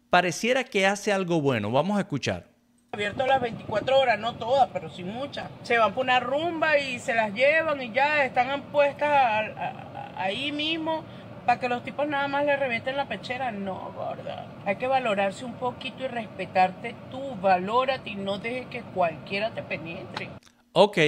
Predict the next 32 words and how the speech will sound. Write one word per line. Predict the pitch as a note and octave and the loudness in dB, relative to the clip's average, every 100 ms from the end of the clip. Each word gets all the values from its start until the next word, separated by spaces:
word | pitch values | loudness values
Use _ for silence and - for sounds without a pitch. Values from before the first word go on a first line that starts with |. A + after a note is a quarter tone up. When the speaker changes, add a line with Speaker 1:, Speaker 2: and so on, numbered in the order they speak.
| C3+ | 4
Speaker 1:
al | C#3 | 2
terminar | D#3 D3 D3 F#3 | 0 -2 0 0
este | A3 G3 | 0 0
video, | E3+ D#3+ D#3 D3+ | 2 4 4 2
que | C#3+ | 0
es | A#2 | -2
mucho | G3 D#3+ D#3 | 0 -2 -2
más | D3+ E3 | 0 2
largo, | C#3+ C#3 C#3+ | 2 2 0
pero | B2+ A#2+ | 0 0
únicamente | D3+ D3+ C#3 C#3 C#3+ | 0 0 0 0 -2
utilicé | B2+ B2+ A2+ C#3+ | -4 -6 -4 -4
estos | C3 D3+ C#3+ | -4 -4 -4
minutos, | D3 A#2+ G2 G#2 G2+ - - - - | -2 -4 -4 -6 -6 -12 -20 -16 -2
ella | E3 G3+ G#3+ | 0 2 0
termina | F#3 F#3+ G3 F#3 | 0 0 0 -2
con | E3+ D#3+ | -2 -2
algo | D#3+ E3 F3 | -2 0 0
bueno, | D3+ A#2 A2+ F3 - _ | 0 0 -2 -6 -10 _
pero | A3 A3 | 2 2
que | A3 E3 | 2 0
ella | E3 E3+ E3+ | 2 0 0
hizo. | A#3 - - G2 - _ - - | -2 -6 -10 -14 -16 _ -8 0
Ella | D#3 E3+ | 2 2
no | D#3+ A3 | 2 0
aprovechó | B3+ A3 G#3+ - G3+ | 0 0 0 0 0
su | F3+ | 2
juventud | D#3+ E3+ F#3 F3 C3+ A#2 | 4 2 0 -2 -2 -2
y | A2 | -4
por | C3+ | -2
lo | A#2 A#2 | 0 0
menos | D3+ E3+ D3 | 0 0 -4